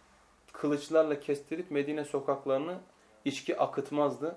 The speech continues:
Eğer necis olsaydı sokaklara döktürmezdi. Sokakları pisletmezdi Allah Resulü aleyhissalatü vesselam. Tabi necaset olmadığını söyleyenler bunu getiriyorlar.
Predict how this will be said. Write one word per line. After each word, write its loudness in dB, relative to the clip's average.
Eğer 4
necis -2
olsaydı 0
sokaklara -2
döktürmezdi. -8
Sokakları -2
pisletmezdi -8
Allah -6
Resulü -10
aleyhissalatü -10
vesselam. -6
Tabi 6
necaset 2
olmadığını 2
söyleyenler 0
bunu 0
getiriyorlar. 0